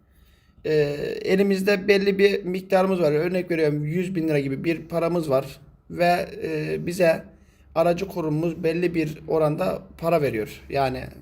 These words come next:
diyor ki, "Sen bu parayla açığa satış yapabilirsin veya alış yapabilirsin." diyor. Ve bu şekilde örnek veriyorum, yüz bin liralık, e, portföyü olan vatandaşa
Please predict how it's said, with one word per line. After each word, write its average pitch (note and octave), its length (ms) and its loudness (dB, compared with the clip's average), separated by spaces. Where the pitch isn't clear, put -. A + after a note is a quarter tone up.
diyor E3 240 0
ki, D#3 280 -4
"Sen E3 360 0
bu D#3+ 100 -4
parayla D3+ 600 2
açığa E3+ 560 2
satış E3+ 640 -6
yapabilirsin D#3 800 -2
veya C#3 240 2
alış D3 340 -2
yapabilirsin." D3+ 680 -2
diyor. A#2+ 300 -4
Ve F3+ 320 4
bu G3 460 4
şekilde D#3 680 -2
örnek F#3+ 380 0
veriyorum, D3 280 2
yüz F3+ 340 -4
bin D#3 400 -4
liralık, C3 420 -2
e, C3+ 280 -2
portföyü E3+ 360 0
olan D3 320 2
vatandaşa D3+ 680 0